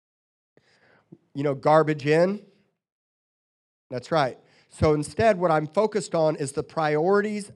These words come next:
of the kingdom with my eyes set on things above, not on the things of this earth first. It doesn't mean I'm so heavenly good that I'm no earthly good. What it means is, is I've made my vision,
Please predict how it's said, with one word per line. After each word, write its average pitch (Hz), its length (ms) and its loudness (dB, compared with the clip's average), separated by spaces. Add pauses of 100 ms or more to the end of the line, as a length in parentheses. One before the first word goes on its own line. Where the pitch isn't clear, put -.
of 147 300 -2 (280)
the 139 100 -2
kingdom 160 640 -4 (220)
with 151 220 -4
my 147 260 0
eyes 202 280 0
set 170 320 -4
on 151 160 -4
things 151 300 -6
above, 147 560 0 (220)
not 175 300 0
on 156 140 -2
the 147 60 -4
things 143 280 -8
of 127 100 -10
this 127 240 -10
earth 175 320 -2 (280)
first. - 520 0 (460)
It 151 80 -6
doesn't 196 240 0
mean 190 100 2
I'm 165 80 -2
so 160 180 -2
heavenly 175 340 -2
good 156 200 -2
that 147 100 -2
I'm 139 140 -4
no 143 180 -2
earthly 160 320 -4
good. 95 320 -14 (360)
What 147 160 2
it 143 100 -2
means 196 340 -4
is, 139 260 -4 (220)
is 143 180 -8
I've 143 160 -4
made 190 320 -2
my 160 200 -2
vision, 143 720 -2